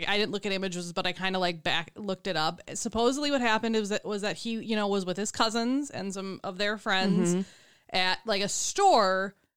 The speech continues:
Speaker 1: And Emmett was like, "Oh, I have a girlfriend back home." And his friends were like, "Yeah, right. You're not that suave. Like, go and ask the clerk for a date."
Speaker 2: Mm-hmm.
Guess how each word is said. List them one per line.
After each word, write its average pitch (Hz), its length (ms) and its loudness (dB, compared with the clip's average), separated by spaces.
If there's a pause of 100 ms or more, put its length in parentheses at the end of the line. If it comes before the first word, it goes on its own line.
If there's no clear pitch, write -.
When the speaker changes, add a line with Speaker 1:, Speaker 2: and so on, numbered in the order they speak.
(200)
Speaker 1:
And 220 200 2
Emmett 226 240 0
was 196 140 0
like, 220 140 2
"Oh, 240 120 4
I 220 120 6
have 214 120 2
a 220 60 -2
girlfriend 214 640 2
back 185 240 2
home." 190 180 0
And 185 80 -4
his 185 100 -4
friends 208 220 -2
were 208 80 -2
like, 208 180 0
"Yeah, 208 120 4
right. 190 240 2
You're 180 100 -6
not 190 220 -2
that 185 180 -2
suave. 180 560 2
Like, 170 260 -4
go 185 200 0
and 185 100 0
ask 170 220 -2
the 180 80 -6
clerk 175 360 -6
for 165 200 -6
a 135 60 -4
date." 139 500 -8 (100)
Speaker 2:
Mm-hmm. 170 360 0